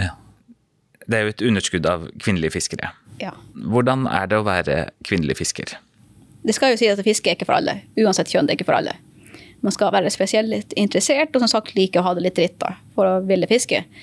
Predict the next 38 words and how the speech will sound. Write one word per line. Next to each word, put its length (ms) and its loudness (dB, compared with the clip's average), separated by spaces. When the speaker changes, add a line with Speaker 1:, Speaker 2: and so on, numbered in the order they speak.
Speaker 2:
Men 380 2
det 120 4
å 80 0
fiske 380 -2
er 180 2
tungt 300 -4
nok 160 -2
i 80 -4
seg 100 -4
selv. 380 2
Det 80 2
er 60 -4
tungt 260 -2
nok 160 -2
mentalt, 420 0
det 80 -4
er 60 -8
tungt 160 -2
nok 160 -2
fysisk, 460 0
det 40 -20
er 60 -6
tungt 220 -2
nok 120 -4
politisk, 460 0
det 60 -14
er 20 -12
tungt 220 -2
nok 160 0
økonomisk 580 -2
med 100 -4
vær 220 0
og 60 0
vind 160 0
og 80 0
alt 100 -6
som 140 0
er. 80 0